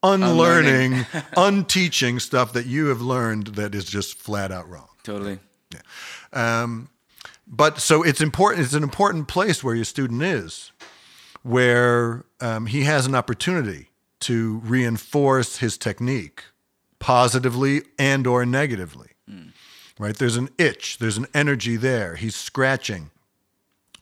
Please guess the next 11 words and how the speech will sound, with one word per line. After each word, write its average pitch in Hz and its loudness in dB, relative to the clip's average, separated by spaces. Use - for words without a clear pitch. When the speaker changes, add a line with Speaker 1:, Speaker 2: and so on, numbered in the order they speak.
Speaker 1:
to 110 -6
get 127 0
to 117 -6
that 104 -6
next 107 -8
level. 117 -4
Speaker 2:
Mm-hmm. 104 -8
Speaker 1:
Um, 113 -2
so 113 0
slow 113 -2
down. 113 -2